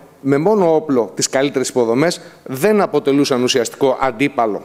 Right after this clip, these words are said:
Υπήρχε τότε η αντίληψη ότι τα ιδιωτικά είναι ξενοδοχεία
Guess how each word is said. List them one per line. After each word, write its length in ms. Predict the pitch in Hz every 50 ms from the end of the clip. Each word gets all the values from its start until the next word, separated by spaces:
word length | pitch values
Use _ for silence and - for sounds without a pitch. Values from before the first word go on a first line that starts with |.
| - - - - - - - - -
Υπήρχε 360 | - 131 - 180 175 156 160
τότε 340 | 139 180 175 156 160 143 143
η 100 | 135 131
αντίληψη 680 | 120 110 107 143 160 135 123 110 - - 151 170 175 - - - - - - -
ότι 240 | - 131 143 135 135
τα 80 | 139 135
ιδιωτικά 340 | 135 135 139 123 120 165
είναι 100 | 170 185
ξενοδοχεία 720 | 170 - - 160 151 131 123 131 - - 160 123 87 76